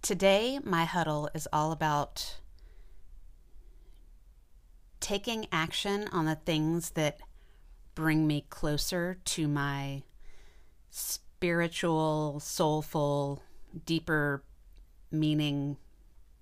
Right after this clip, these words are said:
part of myself. I realize that it's very easy to read an online magazine, surf around the internet,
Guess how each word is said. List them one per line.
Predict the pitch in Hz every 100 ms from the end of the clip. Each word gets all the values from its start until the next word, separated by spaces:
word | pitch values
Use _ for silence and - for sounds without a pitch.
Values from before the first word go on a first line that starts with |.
| - - - -
part | - 156
of | 135 135
myself. | 131 - 101 - - - - - - - - - - - - - - - - - - - - - - - - -
I | 180
realize | 160 175 180 170 156 151 151
that | 156 147 - 160
it's | - 156
very | - 165 170 180 -
easy | 170 165 - 143 139 - -
to | - 151 143 143 143 139 139 - - - - - - - - - - - - - - - - - - - - - - -
read | 208 254
an | 277
online | 269 269 277 269
magazine, | 269 262 226 180 180 165 156 151 143 143 147 - - - - - - -
surf | - - - 240 -
around | 247 247 247
the | 247
internet, | 247 226 185 165 147 135 -